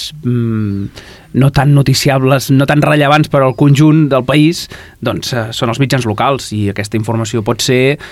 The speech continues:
eh, de fet, jo crec que el repte del mitjà local és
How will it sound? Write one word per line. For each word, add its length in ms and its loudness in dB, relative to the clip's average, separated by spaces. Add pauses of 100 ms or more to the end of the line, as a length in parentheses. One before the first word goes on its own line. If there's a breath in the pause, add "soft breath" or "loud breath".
(260 loud breath)
eh, 320 -6
de 160 -8
fet, 320 -6
jo 160 -6
crec 160 -4
que 140 2 (800)
el 160 -6
repte 400 0
del 160 2
mitjà 240 0
local 400 0
és 160 -4